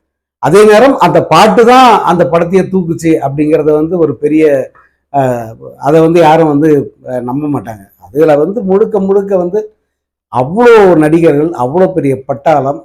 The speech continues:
எல்லாம் இருந்தும் கூட ரஜினிங்கிற அந்த ஒற்றை மனிதர்,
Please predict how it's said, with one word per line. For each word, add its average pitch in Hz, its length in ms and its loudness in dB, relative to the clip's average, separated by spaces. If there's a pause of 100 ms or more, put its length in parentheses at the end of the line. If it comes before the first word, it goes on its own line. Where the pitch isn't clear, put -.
எல்லாம் 208 560 0
இருந்தும் 170 440 2
கூட 151 380 -2 (160)
ரஜினிங்கிற 165 640 0
அந்த 127 220 -2
ஒற்றை 131 360 -4
மனிதர், 120 440 -8